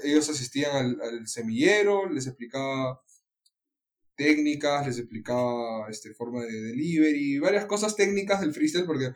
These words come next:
aunque no creas, si es que lo quieres volver mejor, necesitas tener cosas técnicas que las vas aprendiendo ya en el camino, ¿no? Y quizá muchas veces es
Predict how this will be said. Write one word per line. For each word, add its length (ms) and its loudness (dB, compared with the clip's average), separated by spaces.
aunque 160 0
no 120 4
creas, 260 4
si 60 -2
es 60 -4
que 80 2
lo 100 6
quieres 180 0
volver 280 4
mejor, 400 2
necesitas 840 0
tener 260 0
cosas 260 -2
técnicas 340 4
que 100 -4
las 100 -2
vas 140 -2
aprendiendo 540 -2
ya 340 -2
en 60 -4
el 100 -8
camino, 400 -10
¿no? 180 -20
Y 80 -4
quizá 180 2
muchas 280 4
veces 200 4
es 280 -4